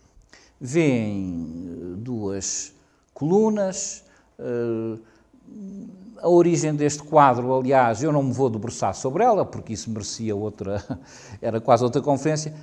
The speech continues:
mas para quem conhece Lonergan, isto tem origem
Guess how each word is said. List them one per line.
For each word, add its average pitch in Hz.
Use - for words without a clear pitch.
mas 165
para 208
quem 196
conhece 120
Lonergan, 143
isto 151
tem 139
origem 113